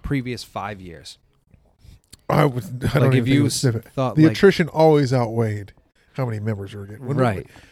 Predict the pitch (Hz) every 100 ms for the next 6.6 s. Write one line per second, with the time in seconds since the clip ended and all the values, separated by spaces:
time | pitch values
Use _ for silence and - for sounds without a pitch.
0 | - - 196 240 220 196 147 123 185 180
1 | 143 147 156 151 143 165 175 156 139 120
2 | 110 101 - - _ _ _ _ _ _
3 | - - 262 285 247 185 143 139 - -
4 | - 247 262 - 185 208 240 190 147 -
5 | 170 196 175 190 180 131 196 214 101 -
6 | - 160 180 - - 160